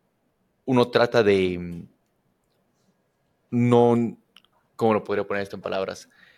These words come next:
En vez de solucionar el problema, quizás a veces lo más fácil es divorciarse,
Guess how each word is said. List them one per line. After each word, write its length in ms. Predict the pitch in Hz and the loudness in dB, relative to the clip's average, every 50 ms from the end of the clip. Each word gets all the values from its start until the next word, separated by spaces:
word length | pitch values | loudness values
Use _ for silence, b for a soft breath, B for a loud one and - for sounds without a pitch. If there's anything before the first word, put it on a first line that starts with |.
| b b b b b _ _ _ _ | b b b b b _ _ _ _
En 100 | - 123 | -4 2
vez 100 | 117 135 | 4 4
de 80 | 139 135 | 4 4
solucionar 440 | 135 135 120 110 117 113 113 117 113 | 2 0 -4 -4 -2 -2 0 0 0
el 120 | 110 98 | -2 -4
problema, 580 | - 107 107 101 104 104 98 98 107 - - _ _ _ _ _ _ _ _ _ _ _ _ _ | -2 -2 0 0 0 0 -2 -4 -6 -10 -16 _ _ _ _ _ _ _ _ _ _ _ _ _
quizás 300 | - - 113 117 113 - | -8 -4 -2 -2 0 2
a 20 | 113 | 4
veces 220 | 110 110 110 110 | 4 4 4 2
lo 80 | 107 101 | 0 0
más 160 | 104 107 - | -2 -2 -2
fácil 240 | - 107 - 101 101 | -2 -4 -4 -4 -10
es 80 | 92 | -10
divorciarse, 580 | 104 90 - - - - 101 95 95 - - | -10 -12 -16 -14 -10 -8 -8 -8 -8 -10 -20